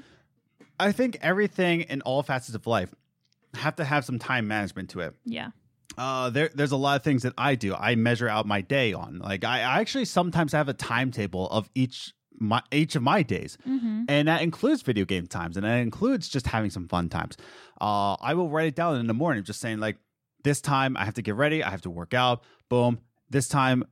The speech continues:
Speaker 1: from here to here, I'm at work. Once I get home from work, I have to do this, this, and this before Liz gets home, and then I have to cook dinner, and then I have to, you know, record this, blah, blah, blah. And then, y-,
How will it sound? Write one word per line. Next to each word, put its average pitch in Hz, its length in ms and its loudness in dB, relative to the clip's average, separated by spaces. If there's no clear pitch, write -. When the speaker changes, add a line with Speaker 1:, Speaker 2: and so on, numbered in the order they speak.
Speaker 1:
from 113 220 0
here 135 240 2
to 123 60 0
here, 131 280 2
I'm 92 200 0
at 87 120 -4
work. 135 400 2
Once 139 240 0
I 147 40 2
get 127 140 2
home 113 160 0
from 95 180 -4
work, 131 320 2
I 113 100 2
have 113 120 0
to 110 80 -6
do 110 320 2
this, 143 280 0
this, 139 260 0
and 98 180 0
this 135 200 2
before 104 340 -2
Liz 127 220 -2
gets 127 200 -2
home, 117 260 2
and 95 100 -6
then 113 100 0
I 120 40 2
have 113 140 -2
to - 80 -18
cook 110 240 -2
dinner, 131 360 2
and 95 200 -6
then 147 460 0
I 104 100 0
have 101 180 -4
to, 92 220 -4
you 90 80 -6
know, 92 100 -2
record 90 440 -4
this, 139 320 0
blah, - 240 -14
blah, - 220 -16
blah. 147 240 4
And 98 160 -6
then, 131 480 0
y-, 135 120 -14